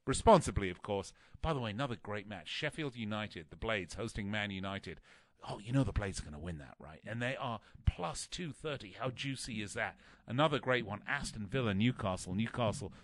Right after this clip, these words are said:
traveling to Villa Park. That's a juicy fixture as well. Uh, that's on Monday.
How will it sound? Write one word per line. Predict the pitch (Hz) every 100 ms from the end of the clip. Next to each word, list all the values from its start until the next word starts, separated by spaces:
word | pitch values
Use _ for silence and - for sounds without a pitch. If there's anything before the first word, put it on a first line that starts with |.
| -
traveling | - 143 139 113
to | 101
Villa | 101 113
Park. | - 113 107 85 - - - - -
That's | 135 -
a | 117
juicy | - 120 - 113
fixture | - 110 - 113 92
as | 95
well. | 107 107 101 - - - -
Uh, | 107 107 101 101 104
that's | 113 127 123 -
on | 117 110
Monday. | 101 104 120 120 107 98 95